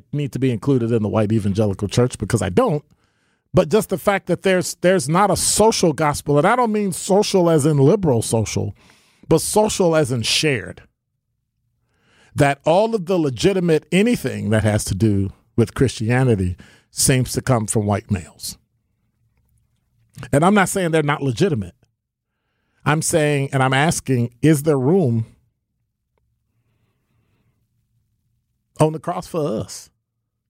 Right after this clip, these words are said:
So when those things like racism, injustice,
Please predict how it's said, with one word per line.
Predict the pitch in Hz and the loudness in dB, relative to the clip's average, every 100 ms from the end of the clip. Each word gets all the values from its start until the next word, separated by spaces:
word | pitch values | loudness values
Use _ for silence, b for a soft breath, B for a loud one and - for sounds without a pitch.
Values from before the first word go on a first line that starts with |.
| _ _ _ _ _ _ _ _ _ _ _ _ _ _ _ | _ _ _ _ _ _ _ _ _ _ _ _ _ _ _
So | - - 254 226 190 | -2 2 2 2 -2
when | 156 247 | 0 0
those | 226 254 - | 0 -2 -4
things | 277 247 226 180 | -6 -4 -2 -2
like | 202 185 - - _ - | -2 -2 -4 -18 _ -6
racism, | 120 165 170 - 175 160 170 156 _ _ _ _ _ _ _ _ | 0 0 2 0 0 0 0 -2 _ _ _ _ _ _ _ _
injustice, | 120 120 117 120 143 - - 139 - - - | 2 4 4 2 0 -2 0 0 0 -12 -14